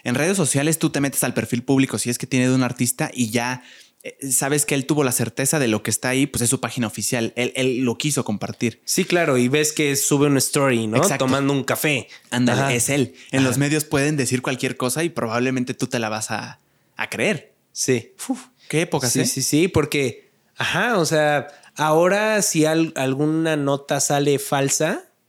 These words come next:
Speaker 2: el artista es el primero que habla y dice, "A ver, no.
Speaker 1: Friega.
Speaker 2: Este es mi comunicado oficial", ¿no?
Speaker 1: Sí.
Speaker 2: Y antes, pues, creo que no. Lo vemos muy común, pero creo que hace, y ni siquiera es tanto tiempo, o sea, hace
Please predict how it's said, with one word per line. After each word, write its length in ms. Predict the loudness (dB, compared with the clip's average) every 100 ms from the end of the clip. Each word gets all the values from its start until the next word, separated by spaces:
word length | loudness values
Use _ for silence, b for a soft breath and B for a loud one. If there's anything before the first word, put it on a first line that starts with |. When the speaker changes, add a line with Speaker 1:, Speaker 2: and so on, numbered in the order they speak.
| _ _
Speaker 2:
el 200 | -6 -2
artista 440 | -2 -4 -8 -4 -2
es 120 | -2
el 80 | 0
primero 360 | 2 2 2
que 120 | 0 -2
habla 200 | 0 -2
y 20 |
dice, 240 | -2 -4
"A 40 | -2
ver, 240 | 0 0
no. 200 | 0 0
Speaker 1:
Friega. 400 | 0 -2 -2 -6 -12 _ -10
Speaker 2:
Este 300 | -8 -6 -4
es 60 |
mi 120 | -4
comunicado 520 | -4 -8 -8 -6 0 0
oficial", 440 | 0 -2 -2 -4
¿no? 140 | -4 -6
Speaker 1:
Sí. 400 | -4 0 0 0 b b b _
Speaker 2:
Y 120 | -6
antes, 300 | -6 -4 -6
pues, 140 | -6 -6
creo 160 | -6
que 120 | -4 -4
no. 340 | -4 -6 -10 b b
Lo 140 | 0 2
vemos 280 | 4 4 4
muy 120 | 2
común, 400 | 2 2 0 -2 _ _ _ -2
pero 200 | 0 0
creo 120 | -2
que 120 | 0
hace, 520 | 0 2 2 2 0 -2
y 60 |
ni 140 | 0 2
siquiera 300 | 0 0 2
es 60 | 2
tanto 240 | 0 -2
tiempo, 300 | 0 -2 0
o 40 | -2
sea, 180 | 0
hace 360 | 0 2 2 0